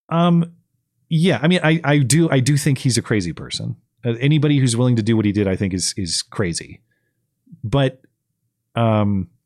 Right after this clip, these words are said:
do I even wanna put a but on that? People, <laughs> then I'll, you know, I'll get all, c-, there should be no but on that statement. I agree. I guess what I'm saying is there are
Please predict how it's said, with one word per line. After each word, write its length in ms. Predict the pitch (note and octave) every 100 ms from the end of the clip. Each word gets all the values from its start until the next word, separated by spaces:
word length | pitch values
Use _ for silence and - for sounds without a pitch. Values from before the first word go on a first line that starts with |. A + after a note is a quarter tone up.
| _ _ _ -
do 100 | -
I 40 | B2+
even 220 | A#2 G#2
wanna 160 | G2 F2+
put 180 | -
a 40 | D#2
but 220 | - C#2
on 160 | C#2 C#2
that? 260 | C3 -
People, 340 | - A2 F2 -
<laughs> 1700 | G#2+ - - - - - _ _ _ _ _ - - - - - -
then 160 | B2+ D3
I'll, 220 | C#3 B2 - -
you 80 | A#2+
know, 140 | B2
I'll 80 | B2
get 120 | B2+
all, 120 | C3+ B2+
c-, 140 | C3 - -
there 120 | C3+
should 180 | - D3+
be 160 | F3
no 140 | E3+ D#3+
but 280 | C#3 D3 C#3
on 100 | B2+
that 140 | A#2+
statement. 280 | A#2+ G#2 D3
I 80 | E3+
agree. 440 | C#3+ D3 B2+ G#2
I 60 | C3
guess 180 | D3 D#3
what 80 | C#3+
I'm 80 |
saying 260 | B2 C3 A#2
is 180 | A2 - _ _ _ _ -
there 320 | A2+ C#3 B2 B2+
are 440 | A#2+ A#2 A2 -